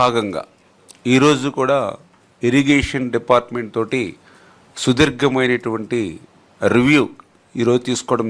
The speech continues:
జరిగింది. అందులో పర్టికులర్గా ఆయన చెప్పింది, ఒక్క సంవత్సరం వర్షాలు బాగా పడి, ఒకటి రెండు సంవత్సరాలు వర్షాలు సరిగ్గా కురవకపోయినా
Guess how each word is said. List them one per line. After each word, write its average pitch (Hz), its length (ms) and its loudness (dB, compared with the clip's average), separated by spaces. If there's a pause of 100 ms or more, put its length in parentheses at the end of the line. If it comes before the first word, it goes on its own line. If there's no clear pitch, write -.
జరిగింది. 110 380 -4 (1160)
అందులో 151 260 4 (140)
పర్టికులర్గా 139 640 -2 (320)
ఆయన 120 140 2 (100)
చెప్పింది, 104 400 -2 (920)
ఒక్క - 260 0 (120)
సంవత్సరం 165 480 -2 (240)
వర్షాలు 143 480 0 (120)
బాగా 135 280 4 (120)
పడి, 123 200 0 (1300)
ఒకటి 165 240 2 (100)
రెండు 156 200 0 (120)
సంవత్సరాలు 165 540 2 (100)
వర్షాలు 165 640 2
సరిగ్గా 147 400 2 (160)
కురవకపోయినా 143 760 2